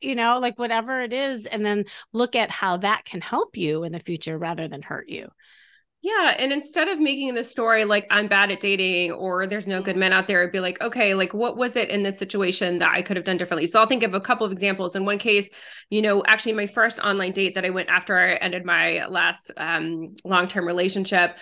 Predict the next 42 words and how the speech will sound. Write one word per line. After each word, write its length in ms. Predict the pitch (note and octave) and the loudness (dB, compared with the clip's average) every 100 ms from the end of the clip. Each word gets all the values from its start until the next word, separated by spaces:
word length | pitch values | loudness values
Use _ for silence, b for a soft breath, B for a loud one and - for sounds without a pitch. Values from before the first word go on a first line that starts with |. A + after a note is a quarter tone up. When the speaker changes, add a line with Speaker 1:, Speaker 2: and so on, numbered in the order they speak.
| B B - | B B 2
Speaker 2:
I 120 | G#3+ | 2
showed 260 | A3+ C4+ | 4 4
up 180 | A#3+ A3 - | 6 4 2
and 100 | G#3 | 0
the 60 | |
guy 300 | G3 G3 F#3+ | 4 4 6
was, 680 | F#3 F#3 F3+ F3 F3+ F3+ F3+ _ _ _ _ _ | 4 2 2 2 2 -2 -8 _ _ _ _ _
like, 260 | G#3+ G3+ - | 0 0 -2
ten 220 | - D4+ | -2 0
to 80 | C#4+ | 0
twelve 260 | - B3+ A3+ | -2 -4 -2
years 160 | A#3 | -4
older 300 | A#3 G#3+ G#3+ | 0 2 2
than 180 | G#3 G3+ | 2 2
his 140 | G3 - | 0 -4
pictures 760 | A#3+ G3+ A3+ G3+ G3 F#3+ - - - | -6 -2 4 6 6 4 -2 -6 2
and 640 | G3+ G3 F#3 F3+ F3+ F#3 - - | 4 6 6 6 2 -2 -6 -16
Speaker 1:
<laughs> 100 | - | -18
Speaker 2:
forty 380 | - A#3+ A3+ A3 | 0 2 4 4
to 80 | G#3 | 0
fifty 280 | G3+ G3 | -2 -2
pounds 240 | G3 F3 D#3+ | 0 0 2
heavier. 380 | E3+ D#3+ A2 F3+ | 0 2 0 2
Like, 180 | G#3 | 0
he 120 | - D4 | 2 -2
was 120 | C#4+ | -2
a 40 | |
completely 440 | D4 C#4 D#4 C#4+ C4 | -2 2 2 2 2
different 280 | A#3 G#3+ | 2 4
person 340 | A3+ A3 A3 G3 | 4 4 4 0
than 100 | F#3+ | 0
the 60 | |
person 360 | F#3+ G#3+ G3 G3+ | 2 0 0 0
that 100 | F#3+ | 4
I 300 | F3 F3+ - - | 4 4 0 -2
thought 240 | A3 G3 | 2 2
I 100 | - | 2
was 260 | F#3+ F3+ F3 - - - | 0 -2 -8 -14 -20 -2
having 280 | F#3+ F#3+ F#3 | 0 2 0
a 40 | |
date 240 | F#3 G#3 F#3+ | 0 0 2
with. 180 | F3 | 0